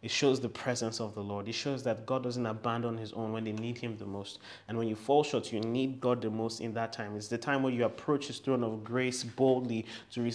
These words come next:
obtain mercy and find grace to help in time of need. This is exactly what I'm talking about, and this is what he's talking about. He doesn't leave you, but is he grieved? Absolutely. There are things the Holy Spirit sees through your eyes, and he's grieved by them.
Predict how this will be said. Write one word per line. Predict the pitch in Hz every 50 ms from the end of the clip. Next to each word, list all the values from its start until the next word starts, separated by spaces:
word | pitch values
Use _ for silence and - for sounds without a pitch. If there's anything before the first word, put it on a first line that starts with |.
| - -
obtain | 110 - - - 151 147 143 127 123
mercy | 127 127 123 123 - - 120
and | 107 113 113
find | - 135 123 120 123
grace | 120 123 120 117
to | - 113
help | 107 120 110 - -
in | 113 104
time | - - - 120 120 117
of | 104 101 110
need. | 107 107 110 110 107
This | 127 139 135
is | 139 123 120
exactly | 117 110 107 113 120 117 117 - 117
what | 113 120
I'm | - - -
talking | - - 110 113 - - 107
about, | 98 98 101 95 95 101
and | 101 101 104 107
this | -
is | 123 107
what | 110 117 110
he's | 120 113 -
talking | - - 151 160 151
about. | 113 104 98 95 95 - - - - - - - - - _ _ _ _ _ _ _ _ _ _ _ _ -
He | -
doesn't | 131 120 151 156 151 165 151 139
leave | 135 143 156 156 131
you, | 123 120
but | 113 - 104 - - - -
is | 104 117 117
he | - - - 175 185
grieved? | 165 131 131 135 139 139 120 107 - 113
Absolutely. | - 127 147 - - - 143 127 143 170 175 - 98 92 110 - - - _ _ - - - - - - _ - - - -
There | 120
are | 123
things | 143 160 165 165 143
the | 139
Holy | 131 147 139 139
Spirit | 139 - - 139 131 127
sees | - - - 139 135 131
through | - - 139 139
your | 127 123 120 -
eyes, | 117 131 127 120 117 113 113 -
and | 104 104
he's | 113 120 110
grieved | 117 113 110 131 135 135 135 135 - -
by | 113 107 104
them. | 104 104 101